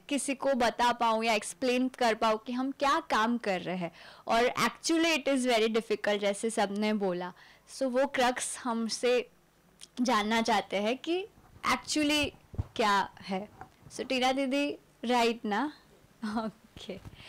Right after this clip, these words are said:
यस। So, I guess हम सबको, अ, इसका कुछ कुछ answer देना चाहिए। So, अगर मुझे कोई answer देना हो, तो मेरे दिमाग में दो चीज़ें घूम रही थी जब आप,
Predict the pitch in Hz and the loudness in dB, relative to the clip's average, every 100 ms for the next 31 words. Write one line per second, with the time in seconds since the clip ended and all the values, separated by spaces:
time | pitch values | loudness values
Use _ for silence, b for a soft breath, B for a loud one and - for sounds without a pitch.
0 | B B B 240 190 202 - 277 - 233 | B B B -2 0 0 0 2 4 2
1 | 226 277 277 262 269 269 196 - 233 254 | 2 2 2 0 2 0 -2 -2 2 4
2 | 254 - 208 196 185 226 - 220 226 233 | 4 2 2 2 2 -2 -2 -2 -2 -2
3 | 220 - 220 - 196 196 214 208 196 185 | -6 -2 -2 0 -2 0 -2 0 -2 -4
4 | 190 208 208 277 - 294 240 233 254 254 | -6 -4 -2 -2 0 0 2 2 2 2
5 | 226 208 254 269 269 269 262 220 202 202 | 2 2 0 0 0 0 2 0 0 0
6 | 220 214 208 185 185 208 320 - B B | 0 2 0 0 -2 0 -2 -4 B B
7 | B - 269 277 269 302 240 - - 254 | B -2 2 4 4 2 0 -8 -2 2
8 | 254 269 285 294 247 254 269 262 262 233 | 4 4 4 2 4 4 4 2 -2 0
9 | 220 247 240 240 233 226 214 214 240 226 | 2 2 2 2 2 2 2 2 0 2
10 | 220 214 208 | 2 4 0